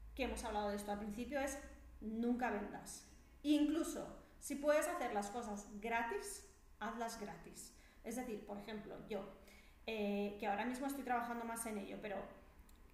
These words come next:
crear un programa gratuito para ciertos clientes que son, están iniciándose, eh, que no saben absolutamente nada, porque lo que tú haces ahí, estamos hablando otra vez del punto número uno, es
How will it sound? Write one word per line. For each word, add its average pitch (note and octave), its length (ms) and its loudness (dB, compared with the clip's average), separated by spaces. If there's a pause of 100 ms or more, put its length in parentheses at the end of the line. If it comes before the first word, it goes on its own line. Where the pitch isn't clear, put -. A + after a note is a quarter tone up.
(160)
crear C#4 280 8
un E4 60 4
programa F4 380 4
gratuito D4+ 580 2
para A#3 240 2
ciertos A#3+ 480 0
clientes D4 500 0
que A3 300 -4 (180)
son, G#3 360 -4
están A#3 360 -2
iniciándose, D4+ 600 2 (260)
eh, A#3 200 0
que G#3+ 80 -2
no G3+ 180 2
saben D4+ 320 0
absolutamente C#4+ 720 2
nada, B3 320 0 (260)
porque B3 260 2
lo G#3+ 160 0
que D#4 80 0
tú D#4+ 180 0
haces E4+ 400 2
ahí, A#3 340 2
estamos A3+ 380 -2
hablando B3+ 400 0
otra A3+ 220 0
vez B3 140 2
del G3+ 120 -2
punto A#3 280 -4
número C4+ 320 2
uno, C#4 180 2
es D4 180 0